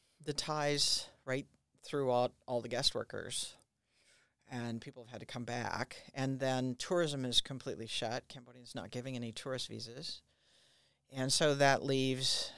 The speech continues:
um, the garment factories. And the,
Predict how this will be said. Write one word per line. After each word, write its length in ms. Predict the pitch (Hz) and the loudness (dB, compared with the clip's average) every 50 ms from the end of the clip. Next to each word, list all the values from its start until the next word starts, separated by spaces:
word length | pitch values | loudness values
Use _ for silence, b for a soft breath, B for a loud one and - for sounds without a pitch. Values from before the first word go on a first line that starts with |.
| B - - | B -10 -6
um, 420 | 127 127 120 123 120 120 120 120 | -2 0 0 2 2 0 0 -2
the 80 | 120 131 | -2 0
garment 360 | 135 139 143 175 208 202 143 | 2 4 4 4 4 2 0
factories. 680 | - 107 98 101 - - - 117 123 139 151 - - - - | -4 -6 -6 -6 -8 -12 -16 -16 -14 -8 -6 -6 -6 -4 -4
And 320 | 131 127 127 127 127 127 135 143 - - | -4 -2 -2 -2 -2 -4 -6 -8 -10 -6
the, 420 | 127 131 127 120 120 117 117 117 | -4 -2 -2 0 0 -2 -4 -6